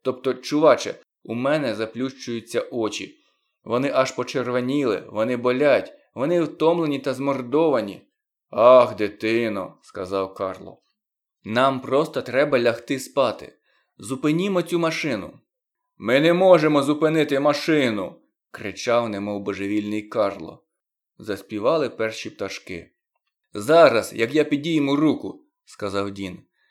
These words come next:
«ми перестанемо говорити. Ми просто зрозуміємо без усяких проблем, що ми перестаємо говорити і йдемо спати». «Ти так не зупиниш машину».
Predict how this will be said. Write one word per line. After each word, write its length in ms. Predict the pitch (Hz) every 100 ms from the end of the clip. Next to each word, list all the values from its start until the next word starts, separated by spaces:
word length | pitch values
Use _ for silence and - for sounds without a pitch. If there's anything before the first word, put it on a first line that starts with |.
| _ _
«ми 320 | 95 113 160
перестанемо 760 | 175 151 139 - 147 143 131 127
говорити. 760 | 117 120 117 113 113 90 90 - _ _
Ми 180 | 101 110
просто 480 | - 123 143 147 120
зрозуміємо 680 | 120 123 135 147 170 135 101
без 220 | 107 117
усяких 360 | 123 156 165 156
проблем, 520 | 151 127 120 113 101 - _
що 280 | - 117 104
ми 200 | 127 156
перестаємо 760 | 151 123 117 117 117 135 123
говорити 600 | 113 110 104 151 170 156 -
і 120 | 110
йдемо 380 | 110 101 113 131
спати». 580 | - - 98 90 - _ _ _ _ _ _ _
«Ти 180 | 117 113
так 300 | - 127 123
не 140 | 120
зупиниш 580 | 110 123 139 139 120 -
машину». 600 | 101 - 107 90 85 -